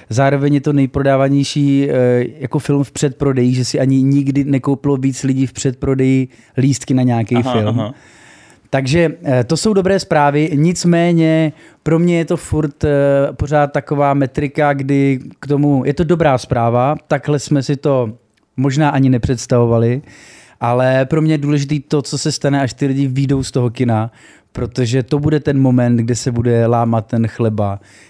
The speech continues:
Speaker 1: kde ty lidi prostě chci, aby řekli: „Wow, to je boží, musíš to vidět.“ A když se tě kamarád zeptá: „O čem to bylo?“, tak řekneš:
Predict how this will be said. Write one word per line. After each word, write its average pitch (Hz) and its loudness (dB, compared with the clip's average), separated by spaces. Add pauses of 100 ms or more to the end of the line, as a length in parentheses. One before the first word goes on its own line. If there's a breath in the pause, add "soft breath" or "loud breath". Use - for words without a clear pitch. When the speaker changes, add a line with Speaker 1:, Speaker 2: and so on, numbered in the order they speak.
(120)
Speaker 1:
kde 120 -2
ty 123 -4
lidi 120 0 (200)
prostě 113 0 (360 soft breath)
chci, - -4
aby 120 0
řekli: 113 0 (280)
„Wow, 110 -2 (600)
to 120 -2
je 113 0
boží, 107 -4 (460 soft breath)
musíš 113 -6
to 113 -2
vidět.“ 104 -4 (220)
A 113 -2
když 117 -2
se 127 -2
tě 120 -4
kamarád 117 0
zeptá: 117 -2
„O 131 0
čem 135 -2
to 135 -2
bylo?“, 127 -2 (1040 soft breath)
tak 113 -2
řekneš: 107 -4